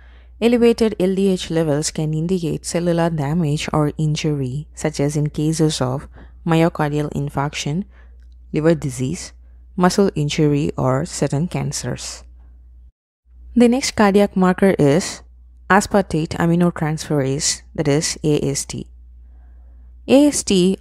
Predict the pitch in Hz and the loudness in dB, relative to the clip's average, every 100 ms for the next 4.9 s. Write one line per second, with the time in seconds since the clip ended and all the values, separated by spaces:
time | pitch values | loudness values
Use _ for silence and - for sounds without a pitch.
0 | - 185 185 190 - 156 143 156 - 165 | 2 2 4 0 2 2 2 0 -2 -2
1 | - 160 180 175 147 147 - 143 127 151 | -2 -4 -4 -4 -2 -2 -2 -8 -8 -10
2 | - - 170 160 160 202 202 156 170 - | -12 -6 0 0 2 2 2 0 0 -2
3 | 147 170 156 135 131 135 135 135 185 - | -2 0 -2 -2 -2 0 2 0 -2 -10
4 | - - - - - 156 147 - | -20 -20 -20 -14 -4 -2 0 -4